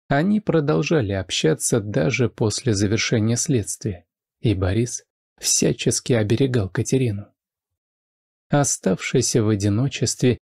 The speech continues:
ей такие ухаживания были приятными, и она даже начала испытывать некую симпатию. «К тому же мне кажется, что с Леной что-то не в порядке. Я звонила ей недавно,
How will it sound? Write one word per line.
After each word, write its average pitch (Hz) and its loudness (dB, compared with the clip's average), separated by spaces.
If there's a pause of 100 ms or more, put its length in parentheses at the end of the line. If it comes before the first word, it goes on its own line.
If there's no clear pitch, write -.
ей 131 2
такие 139 0
ухаживания 131 2
были 131 2
приятными, 120 -2 (260)
и 117 0
она 90 -2 (440)
даже 135 2
начала 131 4
испытывать 143 0
некую 131 2
симпатию. 131 -2 (1300)
«К - -14
тому 123 0
же 120 0
мне 113 2
кажется, 123 -2
что - -2
с - -2
Леной 123 4
что-то - 0
не 113 4
в - -10
порядке. 127 -2 (520)
Я 143 4
звонила 143 2
ей 104 2
недавно, 113 2